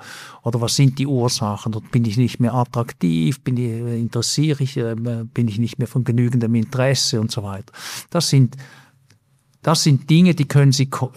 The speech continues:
die können Sie korrigieren mit einer Erklärung über der, über das, über das Wesen und die Natur dieser Erkrankung. Man nennt das eben Psychoedukation.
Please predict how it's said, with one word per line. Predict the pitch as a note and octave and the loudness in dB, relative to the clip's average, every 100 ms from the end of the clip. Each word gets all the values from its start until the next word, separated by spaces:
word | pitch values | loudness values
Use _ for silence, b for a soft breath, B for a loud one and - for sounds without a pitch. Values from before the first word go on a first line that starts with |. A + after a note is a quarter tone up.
| - | -14
die | C3+ | -2
können | C#3+ C3 | 4 4
Sie | A#2+ C3 | 4 0
korrigieren | - A2+ A2+ C3 C3+ D#3+ E3+ | 0 0 0 2 2 4 4
mit | C#3+ C3+ - | 2 0 -2
einer | A2+ A#2 B2+ A#2+ A2+ b b b b b b b | 0 4 4 4 2 b b b b b b b
Erklärung | - A#2+ - C3 A#2 C3+ D3+ D#3 D3 C#3 | -4 -4 2 4 6 6 6 6 6 4
über | C3+ | 0
der, | C3+ A#2+ A#2 A2+ | 0 0 0 0
über | A#2 A#2+ | -2 -2
das, | A#2 G#2+ - | -4 -4 -4
über | A#2 A2 | -4 -4
das | A2 - | -4 -2
Wesen | A#2+ C#3 D3 C#3+ B2+ | 2 2 4 4 2
und | A#2 | 0
die | A2+ | -4
Natur | A2 - A2+ A#2 | -6 -6 -6 -4
dieser | G#2+ - | -6 -8
Erkrankung. | G#2 - G#2 G2+ A#2 A2 | -10 -12 -8 -8 -6 -6
Man | G#2 A#2 | -2 2
nennt | B2 B2+ | 2 2
das | C3 | -2
eben | A#2+ A2+ C3 B2 - | -2 -2 -2 -4 -8
Psychoedukation. | - A#2+ A#2+ A#2 A2+ A#2 - G#2+ - G2+ | -8 -6 -6 -6 -8 -8 -10 -12 -14 -18